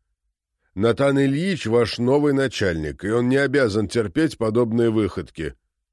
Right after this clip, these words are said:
Вы специалист редкого уровня, но такое поведение недопустимо не только для служащего полиции, но для любой приличной... любого приличного человека.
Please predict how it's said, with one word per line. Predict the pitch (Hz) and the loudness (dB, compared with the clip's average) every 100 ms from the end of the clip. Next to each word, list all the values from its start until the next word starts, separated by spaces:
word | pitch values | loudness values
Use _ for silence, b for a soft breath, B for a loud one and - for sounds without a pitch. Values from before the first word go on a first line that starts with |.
| _ _ _ _ _ _ _ - | _ _ _ _ _ _ _ -6
Вы | 120 170 | 0 0
специалист | - 151 120 156 196 196 - | 0 -4 0 0 2 0 2
редкого | 170 151 - 147 | 2 0 0 2
уровня, | 139 135 123 120 110 - _ _ _ _ - | 4 4 4 2 0 -4 _ _ _ _ -6
но | 113 | -2
такое | 139 139 170 | -2 2 2
поведение | 127 151 151 127 175 170 | 2 2 2 2 4 4
недопустимо | 156 143 127 131 117 165 160 143 | 4 2 0 -2 -2 0 2 2
не | 135 | 0
только | 143 214 170 151 | 2 2 2 2
для | 139 | 2
служащего | 127 143 147 123 113 135 131 | 0 0 0 0 -2 -2 -2
полиции, | 110 131 120 95 80 85 78 B B | 0 0 0 -4 -6 -8 -8 B B
но | 98 110 | -2 0
для | 117 143 | 2 0
любой | 156 160 170 | 2 2 2
приличной... | 110 143 147 143 - 139 135 117 b b b - | 2 0 0 0 -2 -2 0 -2 b b b -20
любого | - - 120 127 151 180 180 | -20 -18 -8 -4 0 4 4
приличного | 139 151 165 151 - 151 | 2 0 -2 -2 0 0
человека. | 139 139 135 123 87 78 65 | 2 2 4 2 -2 -6 -10